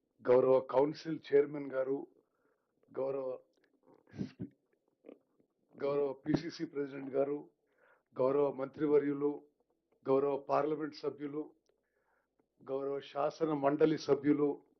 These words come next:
గౌరవ శాసన సభ్యులు, మిత్రులు, అధికారులు, అందరికీ నమస్కారం. ఈరోజు మనము రెండు అంశాలపై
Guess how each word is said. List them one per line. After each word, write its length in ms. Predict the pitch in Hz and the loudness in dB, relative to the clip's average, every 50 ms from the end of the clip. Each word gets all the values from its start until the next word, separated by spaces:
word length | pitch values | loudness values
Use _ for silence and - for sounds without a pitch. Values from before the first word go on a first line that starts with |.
| _ _ _ _ _ _ _ - | _ _ _ _ _ _ _ 2
గౌరవ 260 | 127 131 131 147 143 | 4 6 8 8 6
శాసన 500 | 143 - - 139 143 151 147 - 160 156 | 6 4 4 4 4 4 2 0 -2 -2
సభ్యులు, 600 | 143 147 - 147 139 - 143 151 151 165 180 190 - _ _ _ _ _ _ _ _ _ _ _ _ _ _ - _ _ _ _ | -2 0 2 2 2 4 2 0 2 2 0 -2 -2 _ _ _ _ _ _ _ _ _ _ _ _ _ _ -20 _ _ _ _
మిత్రులు, 600 | 131 135 143 143 - 151 160 160 165 165 160 - - - _ _ _ _ _ _ _ _ _ _ _ _ _ _ _ _ | -4 -4 -4 -2 0 0 2 4 4 2 2 0 -6 -18 _ _ _ _ _ _ _ _ _ _ _ _ _ _ _ _
అధికారులు, 720 | - 139 139 147 147 - 156 151 147 143 147 147 151 151 - _ _ _ _ _ _ _ _ _ - | -4 -4 -4 -4 -2 2 4 4 4 2 0 -4 -4 -4 -6 _ _ _ _ _ _ _ _ _ -8
అందరికీ 360 | 135 139 135 143 127 - 143 | -6 -2 -2 -2 -2 -2 -4
నమస్కారం. 440 | 123 117 120 - - - 107 - - _ _ _ _ _ _ _ _ _ _ _ _ _ _ _ _ _ - - _ _ - _ _ _ _ _ _ _ _ _ _ _ _ _ - | -4 -4 -4 -6 -6 -10 -10 -10 -10 _ _ _ _ _ _ _ _ _ _ _ _ _ _ _ _ _ -20 -20 _ _ -20 _ _ _ _ _ _ _ _ _ _ _ _ _ -2
ఈరోజు 360 | 185 190 196 208 214 - 214 | 4 8 8 8 8 6 2
మనము 540 | 220 202 202 190 185 185 196 190 180 175 180 - _ _ - | 0 0 0 0 0 0 0 0 0 0 -2 -6 _ _ -10
రెండు 340 | - 139 165 180 208 202 214 | -4 -4 -2 -2 -2 4 6
అంశాలపై 1120 | 208 185 180 180 175 - - 208 208 202 202 196 - 190 185 170 151 151 180 196 - | 6 6 6 4 2 4 6 8 8 8 6 4 6 4 6 6 4 2 0 -2 -8